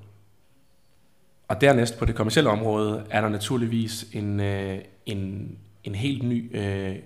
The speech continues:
kundebase, som i lidt højere grad kan spejle sig i vores magasiner, som kan se deres egne produkter behandlet i stoffet, øh,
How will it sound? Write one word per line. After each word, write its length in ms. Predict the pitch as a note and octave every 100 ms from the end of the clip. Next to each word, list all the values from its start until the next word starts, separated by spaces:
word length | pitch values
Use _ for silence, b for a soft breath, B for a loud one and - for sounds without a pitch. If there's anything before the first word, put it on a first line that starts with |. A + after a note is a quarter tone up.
| -
kundebase, 640 | A2+ A#2+ B2+ G#2 G2+ G#2
som 420 | G2 G#2 G2 G2 -
i 60 | -
lidt 140 | C#3+
højere 240 | C3 A#2
grad 260 | A#2+ A2+ A2
kan 120 | G2+
spejle 340 | - G2+ G#2+ A#2
sig 160 | G#2+
i 40 | G2+
vores 200 | G2 G2
magasiner, 420 | G2 G2+ A#2+ A2
som 160 | G2
kan 120 | G#2 G2+
se 220 | A#2+ A#2+
deres 180 | G2+ -
egne 340 | G2 G#2 A2+
produkter 380 | A2 G#2 G#2+ A2
behandlet 460 | A2 G2+ A#2 - G2
i 40 |
stoffet, 420 | G2 F#2+ G2 A2 A2 B B B B B -
øh, 220 | G2